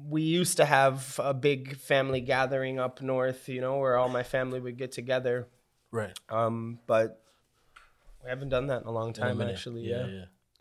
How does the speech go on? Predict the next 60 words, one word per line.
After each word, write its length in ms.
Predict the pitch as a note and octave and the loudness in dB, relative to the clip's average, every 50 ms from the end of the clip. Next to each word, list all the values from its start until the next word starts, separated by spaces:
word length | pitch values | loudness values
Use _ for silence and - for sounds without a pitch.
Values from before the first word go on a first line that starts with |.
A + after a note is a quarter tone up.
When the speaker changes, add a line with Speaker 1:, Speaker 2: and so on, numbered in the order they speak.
| _ _ | _ _
Speaker 1:
It's 80 | _ - | _ -10
Speaker 2:
One 100 | G2+ G2+ | -8 -6
of 60 | G2 | -6
Speaker 1:
been 80 | G2+ | -4
a 40 | G2 | -6
Speaker 2:
those 120 | G2 A#2+ G2 | -6 -6 -8
Speaker 1:
while. 100 | F#2 F2+ | -8 -10
Speaker 2:
ones. 220 | F2+ - - - _ _ _ _ _ _ _ _ _ _ _ - | -12 -16 -20 -20 _ _ _ _ _ _ _ _ _ _ _ -6
Did 140 | A#2+ A#2 | -2 2
Speaker 1:
I'm 80 | B2+ C3+ | 4 4
Speaker 2:
you 40 | D#3 D#3+ | 8 8
Speaker 1:
going 200 | F3+ F3+ E3+ D#3 | 8 8 8 8
up 140 | C#3+ - | 4 4
there. 320 | - C#3 B2 A#2+ A#2+ A#2+ A#2+ A#2 | 4 4 4 4 2 0 -4 -8
This, 200 | A#2+ B2+ B2+ B2+ - - | -8 -8 -8 -8 -8 -4
I'm 160 | C3+ C3+ C3+ | -2 -2 0
going 400 | C3 C#3+ C#3 C3+ C3 B2 B2 B2 | 0 0 0 2 0 0 -4 -6
up 260 | - - B2 - - | -4 -4 -4 -4 -4
north. 380 | C3+ A#2+ B2 A#2 A#2+ A#2+ - - | -6 -4 -2 -2 -2 -4 -4 -4
Speaker 2:
North? 320 | A#2+ A2+ A#2 B2+ C3+ - - | 0 2 2 2 2 0 -4
Speaker 1:
Uh, 20 | - | -6
Speaker 2:
Yeah, 140 | G#2 G#2 G2 | -6 -6 -6
yeah. 120 | F#2+ F2+ F#2 | -8 -8 -10
Speaker 1:
yeah, 140 | F#2+ - - | -8 -10 -10
to 140 | - - C3 | -10 -8 -6
see 220 | - - - B2 | -6 -6 -6 -6
the 120 | A#2 A2+ A2 | -6 -8 -8
Dukes 360 | F#2+ A2 A2+ A2 A2 - - | -8 -8 -10 -10 -10 -10 -2
Speaker 2:
Cottage 260 | - A2+ A2+ A#2+ A2+ G#2+ | 0 0 2 2 0 0
Speaker 1:
for, 60 | B2 | 0
Speaker 2:
life? 160 | B2+ D3+ E3 | 0 -2 -2
Speaker 1:
for 60 | - - | -6 -12
Christmas. 560 | - - G2 - - - G#2 A#2+ - - - _ _ _ - - _ - | -14 -14 -14 -14 -14 -16 -16 -16 -16 -18 -20 _ _ _ -20 -20 _ 0
No, 120 | C#3+ D#3 E3+ | 2 4 4
no, 200 | D#3+ D3 C3+ C3 | 4 4 2 2
my 120 | C3 C3 C3 | 2 0 0
Dukes 320 | C3+ D#3+ E3 D#3+ - - | 0 -2 -4 -4 -6 -6
lives 200 | C3+ B2+ A#2+ B2 | -6 -6 -4 -4
up 140 | B2+ - - | -4 -6 -6
north, 180 | A2+ B2 B2 A2 | -8 -6 -4 0
Speaker 2:
Okay, 260 | A2+ A2+ - - A2+ | 0 0 0 -2 -4
Speaker 1:
so, 0 | G#2+ G2+ | -4 -4
Speaker 2:
okay, 100 | - - | -4 -6
Speaker 1:
you 100 | G#2+ A2+ | -6 -4
know 40 | A#2 B2 | -4 -4
Speaker 2:
that's 20 | C3 C3+ | -4 -4
Speaker 1:
what 0 | |
I 20 | |
Speaker 2:
what's 140 | D3+ D#3+ - | -4 -6 -6
Speaker 1:
mean? 80 | G#2 F#2 | -8 -10
Speaker 2:
up. 60 | - | -8
Speaker 1:
Yeah, 60 | A2+ A#2 B2+ - | -8 -8 -6 -4
Speaker 2:
Yeah, 60 | A2+ F#2+ | -4 -6
Speaker 1:
man. 80 | F2+ | -6
Speaker 2:
yeah. 640 | - - _ _ _ _ _ _ _ - - - - | -10 -16 _ _ _ _ _ _ _ -20 -20 -18 -12
Spend 180 | - - G2+ G2 | -10 -10 -8 -8
some 120 | - G2+ F#2+ | -8 -10 -10
time 240 | - G#2 F#2+ G2 G2 | -8 -8 -8 -8 -8
with 80 | F#2 F#2 | -10 -12
her. 120 | F#2+ F#2 | -12 -14